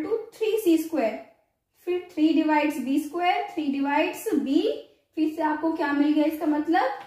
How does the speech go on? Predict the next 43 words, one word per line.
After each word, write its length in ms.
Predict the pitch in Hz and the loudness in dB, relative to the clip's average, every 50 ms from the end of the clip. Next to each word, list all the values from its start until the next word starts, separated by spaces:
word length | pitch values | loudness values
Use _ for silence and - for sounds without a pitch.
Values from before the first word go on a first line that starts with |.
| - - _ - | -20 -20 _ -6
कि 80 | - 302 | -4 -2
our 160 | 285 302 294 | 0 0 0
assumption 520 | 277 269 277 269 277 311 - 311 311 302 311 | 0 0 0 2 2 2 2 6 6 6 6
is 120 | 302 302 262 247 | 6 2 0 -2
wrong 320 | 254 269 294 320 453 466 311 302 | -2 -2 0 -2 -2 -2 -4 -6
and 240 | 277 277 269 240 247 | -4 -4 -4 -4 -4
root 200 | 254 254 262 - - | -6 -8 -8 -10 -10
three 180 | 302 262 262 277 | -8 -4 -2 -2
is, 220 | 339 466 480 - - | -2 -2 -4 -4 -4
क्योंकि 220 | 330 330 330 320 | -4 -2 -2 0
दोनों 280 | 269 285 294 294 320 339 | 4 4 4 6 4 4
का 120 | 359 359 | 2 0
common 320 | 359 - 330 330 359 381 381 | 0 0 -2 -2 -2 -2 -6
आपके 280 | - - - 392 403 | -6 -8 -8 -8 -2
पास 220 | 392 392 403 427 - | 0 0 0 0 2
थ्री 140 | 427 427 427 427 | 2 2 2 2
मिल 160 | 427 415 403 | 2 0 0
गया, 180 | 415 403 466 508 480 - - - _ _ _ _ _ - | 0 -2 -4 -6 -8 -10 -18 -20 _ _ _ _ _ -2
पर 220 | 370 415 494 480 302 | 0 0 2 2 2
दोनों 400 | 247 269 269 294 302 311 359 359 349 | 2 2 4 6 4 4 4 2 -2
का 100 | 359 359 349 - | -2 -4 -4 -4
common 340 | 311 285 277 285 330 403 415 - | -2 2 2 2 2 2 -2 -4
कुछ 200 | 349 359 359 - | -4 -4 -4 -2
भी 160 | 392 403 415 403 | 0 0 0 2
नहीं 220 | 381 381 415 403 415 | 2 2 2 2 2
मिलना 240 | 381 349 339 320 302 | 2 2 4 2 2
चाहिए। 440 | 302 302 240 220 220 226 226 - - _ _ _ _ - | 0 0 -4 -4 -6 -8 -12 -14 -18 _ _ _ _ -12
अगर 200 | - 277 320 330 | -6 -2 0 2
दोनों 340 | 277 294 302 302 311 349 320 | 2 6 8 8 6 6 4
का 100 | 359 349 | 0 -4
common 420 | 349 320 285 269 262 269 311 330 | -2 -2 -2 -2 0 2 2 2
कुछ 280 | 330 - 349 349 - 320 | 2 0 -4 -4 4 6
मिल 220 | 302 339 349 339 | 6 6 6 4
रहा 160 | - 359 359 | 2 0 -2
है, 160 | 359 359 349 302 269 | -2 -2 -4 -2 -2
that 260 | 269 269 294 302 320 | -2 -2 -4 0 0
means 240 | 330 359 466 466 320 | 0 0 0 -4 -2
they 160 | 254 247 240 | -2 -2 -2
are, 160 | 240 254 254 | -2 -4 -4
they 160 | 247 294 285 | -2 -2 0
are 120 | 302 311 349 | 2 2 4
not 220 | 370 392 381 392 - | 4 2 2 2 0
co-prime। 480 | 415 427 440 440 440 403 403 415 480 | 2 2 2 2 2 0 0 0 -2